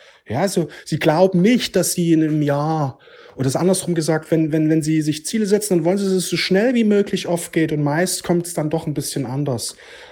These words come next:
Aber wenn es darum geht, wo willst du in fünf Jahren sein, wo willst du in zehn Jahren sein, dort haben die Menschen viel zu kleine Visionen. Dann sagen sie, ja, ich will irgendwie von meiner Selbstständigkeit leben oder so. Deswegen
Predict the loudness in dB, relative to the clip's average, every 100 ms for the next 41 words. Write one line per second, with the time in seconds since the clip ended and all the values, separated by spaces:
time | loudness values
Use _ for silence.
0 | -4 0 2 2 0 -2 0 2 2 0
1 | 0 4 6 6 4 0 2 2 0 2
2 | 2 2 2 0 0 0 2 2 2 0
3 | 0 0 2 2 2 2 2 0 -2 2
4 | 2 4 2 4 4 2 2 2 0 -4
5 | 0 0 0 -4 -2 -2 -2 0 -2 0
6 | -2 -2 -6 -12 _ _ _ -20 -20 -6
7 | -4 0 2 2 0 0 2 2 0 -2
8 | 0 0 -2 -2 -2 -2 0 -2 -2 -4
9 | -4 -4 -4 -4 -2 0 0 0 0 0
10 | -2 -2 -4 -6 -14 -18 -8 0 4 2